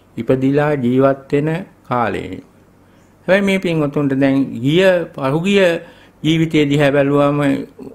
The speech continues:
කවුද, කවුරු වෙලා ඉපදුනාද කියලා දන්නේ නැහැ. මිනිසෙක් වෙලා හිටියද,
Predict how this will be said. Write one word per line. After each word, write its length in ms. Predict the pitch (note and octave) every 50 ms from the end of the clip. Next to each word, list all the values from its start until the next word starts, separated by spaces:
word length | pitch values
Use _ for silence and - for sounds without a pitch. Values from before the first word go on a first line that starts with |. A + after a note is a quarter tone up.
| - - _
කවුද, 320 | _ - C3+ C3+ D3 E3+ E3 E3+ E3 D#3+ C#3+ C#3 C#3+ C#3
කවුරු 320 | C3+ - C3+ C#3 E3 E3+ F3+
වෙලා 240 | F3 E3+ E3+ E3 D#3+
ඉපදුනාද 520 | D#3 D#3+ D#3 D3 D3 D3+ D3 D#3+ D3+ D3+
කියලා 200 | D3+ D#3 D3+ C#3
දන්නේ 300 | A2+ G#2 F#2 F#2 F2+ F2+
නැහැ. 120 | - - - _ _ _ _ _ _ _ _ _ _ _ _ _ _ _ _ _ _ _ _ _ _ _ _ _ _ _ _ _ _ _ _ _ _ _ _ _ _ _ _ _ -
මිනිසෙක් 480 | A2+ A2+ A#2+ B2 A2+ - C3 B2 A2+ -
වෙලා 240 | A#2+ A#2 A#2+ A#2 A#2+
හිටියද, 420 | B2+ C3 C3 E3+ F3 E3+ D#3 D#3